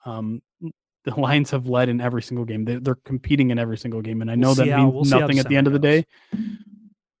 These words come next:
Speaker 1: but it's not, it's not that bad. It really isn't.
Speaker 2: Mm. Next question I have here is from, this one's a little bit old, but it's from C J Truthsayer. "Which of these terms are most corrosive to Lions fandom?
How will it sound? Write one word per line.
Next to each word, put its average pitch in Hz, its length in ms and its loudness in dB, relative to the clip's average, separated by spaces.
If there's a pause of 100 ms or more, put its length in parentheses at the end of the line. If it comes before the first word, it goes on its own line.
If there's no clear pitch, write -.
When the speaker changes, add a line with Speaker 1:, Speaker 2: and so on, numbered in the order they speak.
(300)
Speaker 1:
but 127 200 -4 (340)
it's 135 200 -18
not, 147 240 -2 (100)
it's 135 140 -8
not 143 180 0 (160)
that 107 400 0
bad. - 340 -18 (100)
It 139 120 -2
really 127 300 2
isn't. 104 360 -8
Speaker 2:
Mm. 98 200 -20 (1160)
Next 147 220 -8
question 165 300 -4
I 143 120 -4
have 143 360 -2
here 160 480 -4
is 151 580 -4
from, 190 880 -2 (1160)
this - 100 -18
one's 269 120 0
a 262 60 0
little 262 80 0
bit 214 160 2
old, 175 180 -2
but 143 60 -2
it's 131 120 -6
from 131 120 -8
C - 180 -4
J 160 160 -2
Truthsayer. 113 640 -8 (420)
"Which 208 160 -6
of 359 60 -8
these 330 140 0
terms 220 280 -2
are 156 60 0
most 139 360 -4
corrosive 120 480 -10
to 139 100 -12
Lions 110 340 -10
fandom? 95 380 -18